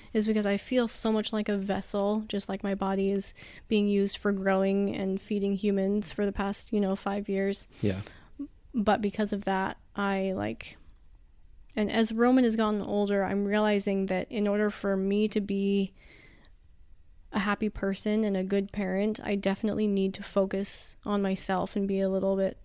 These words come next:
Speaker 1: selfish in, like, in the things that I want, or, like, needing alone time. I, like, I'm better about, like, voicing those needs and making sure that Jesse, like, is able to help me through that.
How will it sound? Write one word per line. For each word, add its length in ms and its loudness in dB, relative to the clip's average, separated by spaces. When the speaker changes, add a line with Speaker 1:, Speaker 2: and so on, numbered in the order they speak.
Speaker 1:
selfish 720 -2
in, 340 2
like, 320 -2
in 100 2
the 100 4
things 320 2
that 100 2
I 120 4
want, 520 0
or, 400 2
like, 440 -4
needing 440 6
alone 320 4
time. 280 -2
I, 240 -2
like, 380 -8
I'm 220 -2
better 320 0
about, 360 0
like, 300 -6
voicing 480 0
those 240 0
needs 380 -2
and 100 -2
making 260 -2
sure 200 -4
that 120 -4
Jesse, 460 -4
like, 420 -6
is 200 -6
able 260 -6
to 80 -6
help 240 -8
me 160 -6
through 320 -8
that. 280 -6